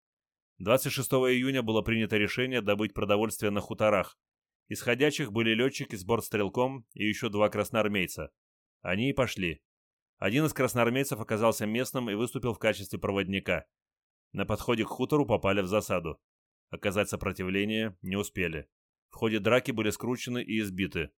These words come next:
У пленных отобрали оружие и документы, после чего доставили на хутор и заперли в сарае. Пленных не допрашивали, просто держали под охраной в сарае. Сегодня утром всех командиров, находившихся в сарае, собрали в колонну и отправили в Брест. Бортстрелок и красноармейцы остались на хуторе.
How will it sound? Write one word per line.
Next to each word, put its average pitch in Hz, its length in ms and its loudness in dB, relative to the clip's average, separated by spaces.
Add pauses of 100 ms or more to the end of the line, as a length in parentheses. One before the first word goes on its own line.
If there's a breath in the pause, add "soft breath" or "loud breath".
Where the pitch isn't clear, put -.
(400)
У 104 80 -4
пленных 131 400 2
отобрали 107 440 4
оружие 117 380 2
и 110 40 0
документы, 107 500 -2
после 104 300 -4
чего 107 240 -2
доставили 101 460 2
на 95 120 0
хутор 127 360 -2
и 101 40 2
заперли 101 440 0
в 87 60 -6
сарае. 98 460 2 (520)
Пленных 127 420 0
не 113 80 -2
допрашивали, 117 600 2
просто 117 360 0
держали 107 400 2
под 92 160 -8
охраной 92 400 -2
в 82 60 -8
сарае. 87 420 -2 (920)
Сегодня 117 440 0
утром 147 280 0
всех 117 200 -2
командиров, 110 500 0
находившихся 107 640 -2
в 90 60 -6
сарае, 110 360 4
собрали 104 360 2
в - 80 -8
колонну 123 400 0
и - 20 2
отправили 107 460 2
в 101 80 -2
Брест. 95 400 -2 (440)
Бортстрелок 120 640 2
и 113 60 -6
красноармейцы 107 640 -2
остались 104 420 0
на 110 100 0
хуторе. 85 480 -4